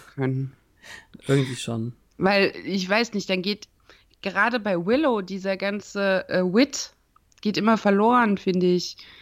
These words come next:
Speaker 1: Die sagt so lustige Dinge und auf Deutsch wirkt sie so wie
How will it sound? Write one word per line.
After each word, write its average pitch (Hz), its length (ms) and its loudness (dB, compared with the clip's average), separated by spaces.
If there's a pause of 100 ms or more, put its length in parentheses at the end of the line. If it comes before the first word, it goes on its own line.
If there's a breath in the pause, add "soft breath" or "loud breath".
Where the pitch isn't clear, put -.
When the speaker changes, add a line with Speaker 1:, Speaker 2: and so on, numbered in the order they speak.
(360 loud breath)
Speaker 1:
Die 190 60 0
sagt 196 260 0
so 220 80 2
lustige 226 440 2
Dinge 240 280 2
und 208 140 2
auf 202 160 2
Deutsch 208 440 2
wirkt 202 380 -2
sie 226 100 2
so 202 180 2
wie 202 220 0